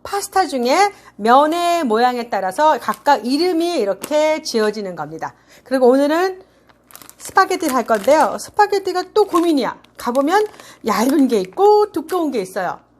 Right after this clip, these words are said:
그건 여러분의 취향 따라 하는 거고, 이거보다 더 얇은 게 스파게티니라고 또 얇은 면이 있거든요. 근데 보통 가면 이렇게 스파게티 십이나 스파게티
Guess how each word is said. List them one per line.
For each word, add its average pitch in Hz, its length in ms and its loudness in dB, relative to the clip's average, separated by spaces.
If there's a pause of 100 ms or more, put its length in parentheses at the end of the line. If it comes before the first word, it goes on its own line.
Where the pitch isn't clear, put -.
(360)
그건 349 200 -6
여러분의 277 460 2
취향 370 320 -4
따라 262 220 0
하는 294 180 -6
거고, 233 420 0
이거보다 311 580 2
더 247 380 2
얇은 214 340 -2
게 320 220 -4
스파게티니라고 247 1300 -4
또 320 100 -4
얇은 302 460 -4
면이 226 280 0
있거든요. 226 520 -2 (300)
근데 320 240 -8
보통 381 520 2
가면 247 280 2
이렇게 233 400 0
스파게티 311 720 -2
십이나 330 640 2 (1000)
스파게티 349 880 -2